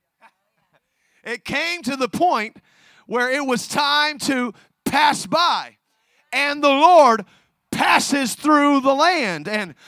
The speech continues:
all of the enemy Egyptians' firstborn were killed, and the Israelites were set free. So much so, it says in Exodus fourteen eight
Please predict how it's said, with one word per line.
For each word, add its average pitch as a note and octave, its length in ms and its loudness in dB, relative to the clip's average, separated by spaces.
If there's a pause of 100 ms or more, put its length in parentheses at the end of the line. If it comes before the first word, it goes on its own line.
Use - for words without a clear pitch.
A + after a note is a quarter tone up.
(160)
all C#4+ 400 2
of C4+ 120 0
the B3 240 -4 (280)
enemy C#4+ 460 -2
Egyptians' C4 640 -6
firstborn C#4+ 920 -2
were B3+ 200 -2
killed, C4 580 -6 (480)
and B3 380 -6
the A3+ 280 -6 (120)
Israelites A#3 1040 0
were G#3 320 0
set D#4+ 480 0 (400)
free. B3 680 -2 (320)
So D#4+ 300 2
much C#4 260 -2
so, D4+ 360 4
it B3 80 -6
says C4 320 -4
in A3 180 -4
Exodus A#3+ 500 -6
fourteen B3 680 -6
eight B3+ 300 -2